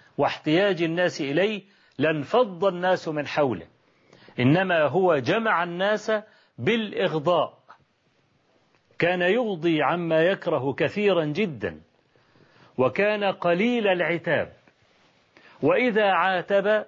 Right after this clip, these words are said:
استخدم ضمير الغائب، استخدم ضمير الغائب، كما في حديث عائشة رضي الله عنها أن النبي صلى الله عليه وسلم عند المعتبة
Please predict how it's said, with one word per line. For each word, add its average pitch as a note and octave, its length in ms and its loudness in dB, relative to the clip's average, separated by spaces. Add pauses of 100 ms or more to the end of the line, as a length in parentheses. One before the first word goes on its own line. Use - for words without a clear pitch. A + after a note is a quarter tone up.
استخدم F#3 760 0
ضمير G3 500 2
الغائب، D#3+ 580 0 (2500)
استخدم F3 680 -2 (720)
ضمير E3+ 400 2
الغائب، B2 460 0 (760)
كما D3 540 -2 (720)
في D3+ 180 0
حديث E3+ 420 -2
عائشة D#3 580 -2
رضي A#2+ 260 -2
الله D3+ 340 2
عنها C#3+ 340 -4 (600)
أن C#3+ 180 2
النبي D#3 480 2
صلى D#3+ 300 0
الله D#3+ 340 2
عليه D#3+ 120 0
وسلم D3 360 -2
عند E3+ 320 -2
المعتبة D#3 1040 0